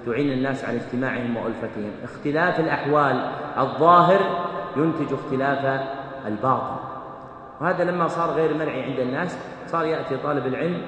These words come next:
ويشوف زميله في الدرس ثم يمر معه في القاعة في الجامع، في الطريق في الجامعة ما يسلم عليه لأنه مو من زملاء القاعة. زملاء القاعة سلم عليهم: "صبحكم الله بالخير، كيف الحال؟"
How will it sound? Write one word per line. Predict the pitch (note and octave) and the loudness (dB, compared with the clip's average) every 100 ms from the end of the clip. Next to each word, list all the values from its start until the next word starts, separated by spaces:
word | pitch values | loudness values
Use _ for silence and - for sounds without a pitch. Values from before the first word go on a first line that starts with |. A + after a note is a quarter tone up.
| - - - - - | -10 -12 -14 -16 -8
ويشوف | B2 C3+ D3+ | -6 -4 -4
زميله | - C#3+ D#3 C3+ | -2 0 0 -2
في | - | -4
الدرس | A#2 B2+ F3+ D#3+ - - - - - - - - - - - - - - - | -4 0 0 -2 -8 -10 -12 -14 -16 -16 -18 -18 -20 -20 -20 -20 -20 -20 -6
ثم | D3 D#3 C#3+ | -2 0 0
يمر | C3+ C#3+ D3+ | 0 0 0
معه | C3+ C3 A#2+ A2 G#2+ - - | 0 -2 -2 -4 -6 -10 -6
في | B2+ | -4
القاعة | A#2 - D3 A#2+ | -4 -2 -2 -2
في | A#2+ G#2+ | -4 -4
الجامع، | C#3+ D3+ D#3+ B2+ | -4 -4 -6 -6
في | C3+ C3 A#2 | -4 -4 -4
الطريق | - C#3+ C3+ | -4 -2 -2
في | B2+ | -4
الجامعة | B2+ C#3+ C3 | -4 -4 -4
ما | D#3 | -6
يسلم | D3+ - B2 G#2 | -6 -6 -6 -4
عليه | G#2+ F#2 - - - | -6 -8 -12 -12 -6
لأنه | B2 | -6
مو | B2+ D#3 | -4 -4
من | D3+ | -6
زملاء | A#2+ A#2+ A2+ | -4 -4 -4
القاعة. | G#2 - G2+ D2+ - - - - - - - - - | -6 -8 -8 -10 -12 -16 -18 -18 -20 -20 -20 -20 -10
زملاء | G#2+ A2 B2+ B2 | -4 -2 0 0
القاعة | B2 B2+ C3 B2 D3+ - - - - | -2 0 2 2 0 -4 -8 -10 -8
سلم | - C#3+ B2+ | -4 -4 -2
عليهم: | A2 B2 G#2+ F#2 - - - | -2 -2 -2 -6 -10 -12 -14
"صبحكم | - A2 A2 A#2+ | -12 -10 -8 -6
الله | A2+ | -6
بالخير، | A2 B2+ B2 | -4 -2 -2
كيف | G2+ A#2+ A2+ | 0 -4 -4
الحال؟" | A2+ B2 | -6 -4